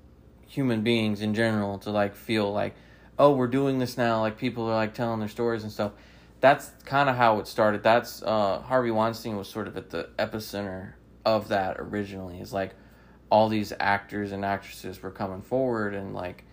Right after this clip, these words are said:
saying, "Hey, like, he actually did that to me too," or, "I'm, you know, this encounter that I just tried to pass it off as awkward. Now looking at the pattern of behavior and all these other things that he did, I can see that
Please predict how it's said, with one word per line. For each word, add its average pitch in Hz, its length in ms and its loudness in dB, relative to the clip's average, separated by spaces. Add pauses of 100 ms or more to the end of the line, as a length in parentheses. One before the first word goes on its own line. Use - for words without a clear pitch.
(360)
saying, 107 440 0
"Hey, 107 420 0
like, 98 260 -4 (800)
he 107 160 -2
actually 101 340 -4
did 95 180 -8
that 92 200 -2
to 101 60 -12
me 98 160 -8
too," 113 400 -2
or, 104 140 0
"I'm, 104 240 0
you 104 100 -2
know, 98 140 -4
this 104 300 -6
encounter 110 560 0
that 98 200 -4 (320)
I 107 120 -2
just 104 160 -6
tried 104 180 2
to 104 60 -8
pass 107 320 2
it 117 60 -4
off 101 140 2
as 98 120 -8
awkward. 107 420 4
Now 104 220 0
looking 104 360 -4
at 101 120 -6
the - 60 -12
pattern 104 420 2
of 98 180 -4
behavior 110 540 -2
and 98 80 -2
all 101 100 0
these 101 160 -4
other 107 160 0
things 101 240 -8
that 98 120 -8
he 101 60 -10
did, 117 300 0
I 101 120 0
can 101 180 -8
see 107 220 -4
that 98 240 -4